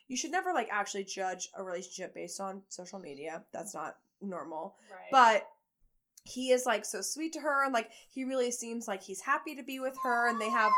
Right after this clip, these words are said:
Speaker 1: a lot in common, and they just seem really, really happy with each other, and so I'm obsessed. I like to watch all their cute little things they do on Instagram, and I just, I love her so much, and I love them, and they're so happy and cute, and I'm just obsessed.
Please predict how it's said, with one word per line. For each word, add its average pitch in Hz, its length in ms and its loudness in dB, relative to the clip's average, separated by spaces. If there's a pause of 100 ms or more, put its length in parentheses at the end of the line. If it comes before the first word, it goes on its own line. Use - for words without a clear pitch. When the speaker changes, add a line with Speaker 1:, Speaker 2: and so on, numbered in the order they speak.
(420)
Speaker 1:
a - 80 2
lot 240 340 4
in 214 160 -2
common, 339 840 4
and 226 160 0
they 226 120 0
just 247 240 -6
seem 226 280 -6
really, 196 540 -2 (440)
really 233 220 0
happy 214 360 4
with 269 160 -6
each 294 180 -10
other, 302 340 0
and 240 140 -2
so 240 100 -4
I'm 226 220 0
obsessed. 202 720 -2 (420)
I 233 120 0
like 220 220 2
to 269 100 -6
watch 220 320 -2 (100)
all 220 300 2
their 226 160 -4
cute - 260 -18
little 220 160 -6
things 214 300 -12
they 208 100 -6
do 202 280 -10
on 196 180 2
Instagram, 196 800 -4
and 185 100 -8
I 175 180 -12
just, - 340 -12 (220)
I - 100 -12
love - 180 -10
her - 100 -10
so - 180 -12
much, - 280 -10
and 208 80 -10
I 202 100 -6
love 202 220 -6
them, 196 160 -6
and 196 80 -10
they're 190 80 -8
so 202 160 -12
happy 185 320 -8
and - 120 -18
cute, - 180 -20
and - 80 -20
I'm - 140 -20
just - 140 -20
obsessed. - 440 -20